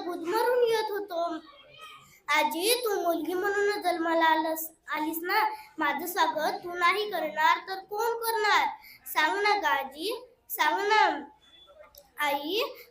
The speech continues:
तू का बरं आजीकडून असं कडू औषध घेतलं? मला त्रास होत होता ग आई, मला गुदमरून येत होतं. आई, एकदा जन्माला घालून तर बघ, तुझेच रूप तू पाहशील माझ्यात एकदा.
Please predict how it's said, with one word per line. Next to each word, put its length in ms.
तू 60
का 280
बरं 280
आजीकडून 680
असं 300
कडू 380
औषध 360
घेतलं? 460
मला 200
त्रास 400
होत 180
होता 280
ग 160
आई, 440
मला 160
गुदमरून 760
येत 280
होतं. 320
आई, 100
एकदा 320
जन्माला 480
घालून 380
तर 200
बघ, 260
तुझेच 340
रूप 240
तू 60
पाहशील 680
माझ्यात 480
एकदा. 380